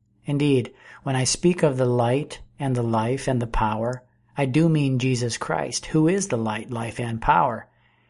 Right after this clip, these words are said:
But it is a great matter to come to know him so revealed in the heart. For where he is so revealed,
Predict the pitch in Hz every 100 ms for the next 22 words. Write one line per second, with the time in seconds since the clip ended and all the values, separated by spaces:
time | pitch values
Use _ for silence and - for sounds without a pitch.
0 | _ _ 160 160 - - 165 147 147 139
1 | 147 143 143 160 151 123 127 143 139 127
2 | 123 123 135 170 185 131 113 117 - -
3 | 147 123 120 117 139 151 127 120 113 110
4 | - 147 127 - - _ _ _ _ -
5 | - - - 143 139 165 185 190 165 147
6 | - 143 127 120 117 165 170 113 113